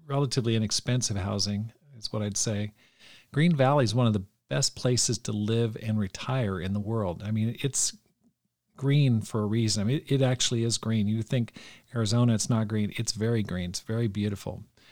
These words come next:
So if you're interested in leading or going or know of someone who is, please email me at rob at robskinner dot com. If you'd like to support the planting with a tax-deductible gift, just click the link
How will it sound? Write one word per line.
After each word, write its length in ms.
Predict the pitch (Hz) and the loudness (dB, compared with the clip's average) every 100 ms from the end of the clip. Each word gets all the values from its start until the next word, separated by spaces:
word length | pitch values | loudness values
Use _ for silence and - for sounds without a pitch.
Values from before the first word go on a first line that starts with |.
| - - - - | -20 -20 -20 -4
So 180 | - 143 | 0 2
if 240 | 135 120 | 2 0
you're 160 | 214 233 | -2 0
interested 960 | 160 196 - 135 113 - 117 107 117 - - | 2 4 4 2 4 2 2 0 -2 -12 -2
in 260 | 127 120 117 | 2 2 2
leading 560 | 139 165 127 107 110 - | 0 2 4 4 2 -2
or 100 | 113 | -4
going 580 | 101 113 135 120 98 98 | -2 0 2 2 2 0
or 240 | 110 113 | -2 0
know 280 | 113 131 135 | 2 4 4
of 80 | 131 | 4
someone 300 | 131 117 113 | 2 4 4
who 100 | 117 | 2
is, 180 | 104 | 2
please 400 | - - 156 160 - | -2 -2 -2 -2 0
email 300 | 139 139 117 | 2 4 4
me 220 | 98 95 - | 2 -2 -6
at 100 | 120 - | -8 -4
rob 320 | 107 104 113 - | -2 0 -2 -4
at 120 | 123 | -4
robskinner 580 | 110 107 101 - 110 101 | -2 -2 0 0 0 0
dot 220 | 101 98 | -2 -6
com. 420 | - 113 101 87 - _ _ _ _ _ _ _ _ | -8 -6 -4 -6 -12 _ _ _ _ _ _ _ _
If 120 | 131 165 | -2 0
you'd 120 | 156 | 0
like 160 | - | 0
to 80 | 98 | 0
support 480 | - - - 139 143 | 2 0 0 0 0
the 80 | - | -2
planting 580 | - 143 147 156 160 - _ | 0 0 0 0 -2 -4 _
with 160 | 135 120 | 0 0
a 40 | |
tax-deductible 960 | - 131 131 - 139 117 117 - 117 104 | 2 0 0 -2 -2 0 0 0 -2 0
gift, 380 | 113 120 - - _ _ _ - - - | 0 -2 -4 -14 _ _ _ -20 -12 -2
just 220 | 165 - | -2 0
click 280 | - 180 - | 0 0 2
the 100 | 139 | 2
link 460 | 120 123 107 - | 4 4 2 -2